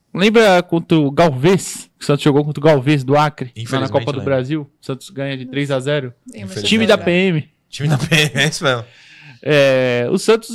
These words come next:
Speaker 1: não lot-, foi bastante gente, mas não lotou o setor de visitante do estádio na época.
Speaker 2: Complicado.
Speaker 1: Tudo bem que o Acre é longe pra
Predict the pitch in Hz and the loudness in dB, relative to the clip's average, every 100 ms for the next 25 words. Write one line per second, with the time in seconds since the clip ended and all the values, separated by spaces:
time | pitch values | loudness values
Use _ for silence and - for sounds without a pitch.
0 | 226 247 233 254 285 311 - 190 302 339 | -10 -6 0 2 0 -4 -6 0 2 2
1 | - 302 262 233 247 247 285 - 262 240 | 0 0 -2 0 0 2 0 0 -2 0
2 | 208 196 170 180 170 156 - 143 - 143 | 0 0 0 -4 -2 -4 -4 -8 -2 0
3 | 131 135 127 120 - 107 _ _ _ _ | 0 -2 -4 -4 -6 -8 _ _ _ _
4 | - - - - - _ - 131 143 139 | -20 -20 -18 -18 -20 _ -8 -6 -6 -2
5 | 151 131 - 165 143 156 165 175 185 | 2 2 0 -6 -4 -6 -8 -10 -14